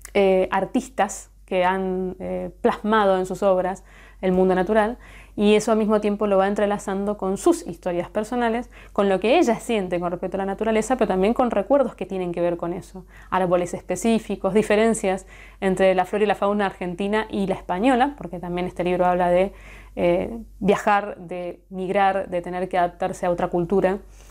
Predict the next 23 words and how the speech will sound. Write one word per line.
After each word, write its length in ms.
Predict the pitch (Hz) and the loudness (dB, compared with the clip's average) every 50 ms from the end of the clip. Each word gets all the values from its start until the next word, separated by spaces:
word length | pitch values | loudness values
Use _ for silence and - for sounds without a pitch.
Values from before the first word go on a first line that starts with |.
| - - - - - | -20 -20 -20 -14 -4
de 120 | - 190 175 | -2 0 0
los 180 | 180 - - | 0 -2 -2
choques 460 | - - 190 185 - 175 170 - - | 0 0 0 0 0 -4 -4 -6 -10
que 120 | - - 170 | -10 -10 -6
puede 180 | 175 180 175 | -4 -2 0
haber 160 | 180 180 180 175 | 0 0 -2 -2
culturales, 720 | - 180 170 170 - 185 190 185 175 190 202 - - - - - - - - - - - | -4 -4 -4 -4 0 0 0 0 0 -4 -6 -8 -14 -20 -20 -20 -20 -20 -20 -20 -6 -2
eh, 220 | 185 185 180 - - | 0 0 0 0 0
y 80 | 185 | 0
de, 240 | 180 180 185 180 175 - - - | 2 2 0 0 -4 -10 -18 -18
de 260 | - - - 175 185 175 | -14 -10 -4 -2 -2 0
cómo, 600 | - 220 214 208 202 196 190 180 - - - - - - - _ _ - | 2 2 4 4 4 4 2 0 -2 -6 -12 -16 -20 -20 -20 _ _ -2
cómo 460 | - 262 247 254 262 254 247 240 226 | -2 0 2 4 4 4 4 2 2
uno 260 | - - 233 233 240 | 0 -2 -2 -2 -2
se 460 | 226 - 214 202 196 190 - - - - _ _ _ 202 190 185 - - 202 - - - | -2 -2 -2 0 0 -2 -4 -6 -12 -20 _ _ _ -12 -10 -10 -10 -10 -12 -18 -2 2
puede 360 | 247 233 247 247 226 - 220 | 4 4 6 4 2 0 -4
encontrar 540 | 202 185 - 196 190 196 - 240 247 233 220 | -8 -6 -6 -6 -6 -4 0 2 2 2 2
un 100 | 208 202 | 0 0
nuevo 240 | 208 208 202 202 | 0 0 0 0
mundo 500 | 202 208 220 226 233 226 220 233 247 262 - | 0 0 0 0 -2 0 0 0 0 0 -2
y 100 | 202 190 | -4 -4
puede, 520 | - 190 190 190 196 202 - - - - - | 0 2 2 4 4 4 2 0 -2 -4 -6
eh, 420 | 185 180 180 180 180 180 180 190 | -6 -4 -4 -4 -4 -6 -6 -8